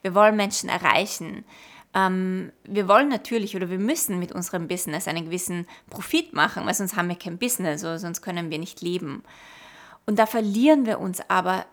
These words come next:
sehr oft, äh, in allen möglichen Dingen, wenn wir uns nicht diese Zeit erlauben, wieder über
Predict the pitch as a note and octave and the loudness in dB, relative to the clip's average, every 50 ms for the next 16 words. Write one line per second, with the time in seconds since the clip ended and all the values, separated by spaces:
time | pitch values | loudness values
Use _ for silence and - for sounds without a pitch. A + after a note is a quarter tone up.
0 | _ _ - - - - - G#3+ G3+ G3 - - - G3 G3 F#3+ F#3 - - - | _ _ -2 0 0 2 4 4 4 4 4 2 4 4 4 4 2 -2 -10 -14
1 | - - - - - - - _ _ _ _ _ _ _ _ _ _ - F#3+ F#3 | -14 -14 -14 -14 -14 -14 -18 _ _ _ _ _ _ _ _ _ _ -4 0 0
2 | F3+ F3+ F3+ F#3 - - G3 G3 - - F3 G#3 G#3+ A3 A3 G#3 G3+ F#3+ G3 - | 2 2 2 0 -2 -2 -4 -2 0 2 4 4 4 4 2 2 0 0 -2 -6
3 | - F#3+ F3 - F#3+ G3 F#3+ F3 D#3+ E3 F3 G3 A3 B3 C4 _ _ _ _ _ | -6 -6 -4 -4 -4 -2 -2 -2 -2 -2 -2 -4 -6 -8 -10 _ _ _ _ _
4 | _ _ - - - _ _ - - - G#3 A3 A3+ B3 B3+ - - G#3 G3 - | _ _ -20 -20 -20 _ _ -8 -2 0 2 2 2 2 0 -2 -2 -4 -4 -4
5 | - G3+ G3 G3+ - F3+ F#3 F#3 F3 - - - - - G3 G#3 A3 - - E3+ | -4 -6 -6 -8 -8 -10 -8 -8 -8 -6 -8 -6 -2 2 2 2 2 2 0 0
6 | F3+ F3+ F3 F3 F3 F3 F3 F#3 F#3+ G3+ G#3+ - - - - _ _ _ _ - | 0 2 2 2 0 0 -2 -2 -4 -6 -6 -10 -14 -20 -20 _ _ _ _ -8
7 | F3 F3+ G3 F#3+ G3 G3 F#3 F#3 F3+ F#3+ F#3+ - - _ _ _ - B3+ C#4 C#4+ | -6 -6 -2 0 2 4 4 4 4 2 0 -8 -20 _ _ _ 2 6 6 6
8 | - - F3+ E3+ E3+ F3 F3+ G3+ A3+ | 6 4 2 2 2 2 -2 -4 -8